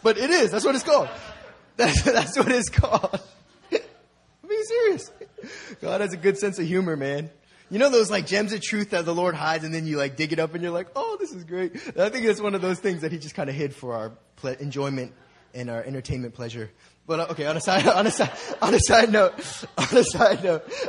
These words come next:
um, <laughs> what was I talking about? Okay, uh, <laughs> so he's talking about the bridegroom paradigm. We all know the bridegroom paradigm. We hear about at I hop all the time. But John chapter fourteen is a very significant scripture. In John chapter fourteen,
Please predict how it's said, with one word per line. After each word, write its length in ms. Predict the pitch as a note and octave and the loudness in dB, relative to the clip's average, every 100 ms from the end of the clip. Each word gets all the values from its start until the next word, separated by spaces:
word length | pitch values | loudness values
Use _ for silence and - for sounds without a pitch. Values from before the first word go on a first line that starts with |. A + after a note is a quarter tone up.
| - | -2
um, 340 | F#3+ F3+ D#3 - - _ _ - _ | 2 2 0 -12 -20 _ _ -20 _
<laughs> 580 | - D#3+ E3 A#2+ _ - | -12 -10 -12 -16 _ -16
what 180 | E3 G#3 | -10 -8
was 20 | |
I 60 | G#3 | -6
talking 200 | A3 G3+ | -8 -8
about? 180 | G#3+ G#3 | -10 -10
Okay, 240 | F#3 G3 F3 - | -2 0 0 4
uh, 380 | B3 A#3+ E3 G#3 - - | 6 6 4 -2 -4 -16
<laughs> 380 | - - - - | -20 -20 -20 -8
so 120 | - | 4
he's 180 | A#3 C4+ | 6 8
talking 240 | C#4 D#4 D4 | 8 8 8
about 200 | C4+ G#3+ | 4 2
the 80 | |
bridegroom 640 | F3 G3 B3 C4 A3+ B3+ A#3+ | 0 2 4 4 2 -2 -4
paradigm. 680 | G#3 A3 A3+ F3+ D3 A#2+ A2 | -4 0 0 0 -4 -6 -12
We 120 | F3 A3+ | -6 -4
all 100 | G#3+ | -2
know 140 | G#3 | -2
the 60 | F3+ | -2
bridegroom 340 | E3 E3 E3 | -4 -6 -8
paradigm. 320 | F#3 E3 D#3 | -8 -6 -6
We 80 | D#3 | -6
hear 100 | D#3+ | -8
about 220 | D3 C#3+ | -6 -8
at 60 | C#3 | -6
I 80 | C#3+ | -6
hop 180 | C3+ C3+ | -8 -8
all 80 | |
the 60 | C#3 | -10
time. 220 | E3 C#3+ | -10 -12
But 160 | C3+ B2+ | -12 -2
John 200 | G#3 A#3 | -2 0
chapter 220 | - A3 | -4 -10
fourteen 320 | - A#3 A#3 | -8 -8 -6
is 60 | F3 | -6
a 40 | |
very 160 | E3+ F#3+ | -4 -6
significant 500 | F#3+ F#3 F3+ E3 C#3 | -6 -10 -12 -14 -16
scripture. 440 | - E3+ - G2+ _ _ _ _ - - | -16 -18 -16 -18 _ _ _ _ -18 -8
In 80 | |
John 200 | E3+ B3+ | 0 0
chapter 260 | B3 C4+ A3+ | 0 -4 -4
fourteen, 560 | - A3+ A3 B3+ G#3+ | -2 -4 -2 -6 -8